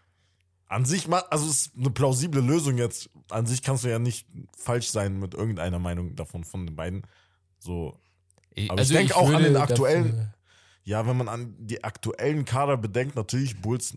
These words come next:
Speaker 1: <laughs> viel jünger.
Speaker 2: Ja.
Speaker 1: Ja, also auch von der, oh, Zach
Speaker 2: Auf
Speaker 1: LaVine,
Speaker 2: lange
Speaker 1: Lonzo
Speaker 2: Sicht
Speaker 1: Ball.
Speaker 2: hingesehen ist das natürlich schlauer, dass man das dann mit den Bulls geht, weil wir sind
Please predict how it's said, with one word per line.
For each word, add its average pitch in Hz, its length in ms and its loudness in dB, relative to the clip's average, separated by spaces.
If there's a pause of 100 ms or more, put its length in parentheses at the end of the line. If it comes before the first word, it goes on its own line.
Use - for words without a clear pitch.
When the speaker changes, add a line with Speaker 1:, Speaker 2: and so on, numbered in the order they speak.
Speaker 1:
<laughs> 110 120 -6
viel 117 260 -2
jünger. 135 440 0 (380)
Speaker 2:
Ja. 95 360 -4 (460)
Speaker 1:
Ja, 107 580 -2
also 101 300 -2
auch 98 140 -2
von 104 180 -4
der, 98 240 -4 (920)
oh, 67 220 -16 (400)
Zach 98 200 -4 (100)
Speaker 2:
Auf 110 120 0
Speaker 1:
LaVine, 113 140 0
Speaker 2:
lange 135 260 2
Speaker 1:
Lonzo 160 60 2
Speaker 2:
Sicht 165 160 2
Speaker 1:
Ball. 214 180 2
Speaker 2:
hingesehen 156 540 0
ist 117 220 -6
das 117 160 -4
natürlich 101 380 -6
schlauer, 120 420 -2 (320)
dass - 200 -6
man 104 140 -2
das 95 160 -4
dann 98 180 -8
mit 90 120 -8 (680)
den 107 160 0
Bulls 127 340 0
geht, 123 320 -2
weil - 160 -12 (420)
wir 110 140 -6
sind 101 260 -6